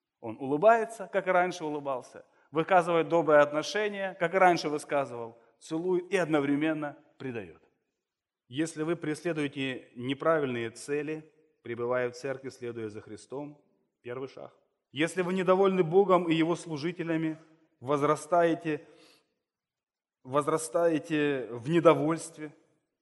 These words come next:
если вы недовольны тем, что ваши амбициозные, эгоистичные цели не достигаются, это второй шаг.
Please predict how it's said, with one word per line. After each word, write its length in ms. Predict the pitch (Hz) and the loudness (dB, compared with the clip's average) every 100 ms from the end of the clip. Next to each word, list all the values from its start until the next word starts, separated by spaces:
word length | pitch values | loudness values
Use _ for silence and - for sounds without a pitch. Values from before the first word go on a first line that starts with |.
| _ | _
если 440 | 135 156 160 160 139 | -2 -2 -2 -4 -2
вы 180 | 143 170 | -2 0
недовольны 440 | 165 175 180 170 | 4 4 4 0
тем, 180 | 180 165 | -2 -4
что 160 | - | 0
ваши 240 | 165 175 160 | 2 2 0
амбициозные, 1080 | 156 151 170 - 165 165 175 143 156 170 | -2 -2 -8 -4 0 2 2 0 0 0
эгоистичные 840 | 160 165 170 - 180 185 - 175 165 | 2 0 0 -4 -12 -10 -8 -4 -4
цели 320 | 165 180 165 | -4 -4 -4
не 100 | 156 | -4
достигаются, 760 | 147 147 - 143 156 160 156 139 | -6 -8 -6 0 0 0 -4 -12
это 120 | 127 | -12
второй 320 | - 117 135 | -8 -8 -8
шаг. 260 | - 135 | -12 -16